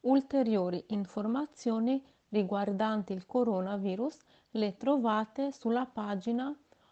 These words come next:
coronavirus punto b s punto c h slash sprachen oppure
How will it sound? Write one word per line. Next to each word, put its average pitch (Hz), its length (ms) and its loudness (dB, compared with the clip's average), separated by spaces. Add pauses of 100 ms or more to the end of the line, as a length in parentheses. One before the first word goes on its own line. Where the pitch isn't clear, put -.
(300)
coronavirus 226 1300 2 (420)
punto 220 720 2
b 202 400 0
s 190 400 -8 (640)
punto 208 640 0 (100)
c 208 300 -4
h 190 520 -6 (100)
slash 196 680 -2 (240)
sprachen 208 840 -4 (560)
oppure 285 760 0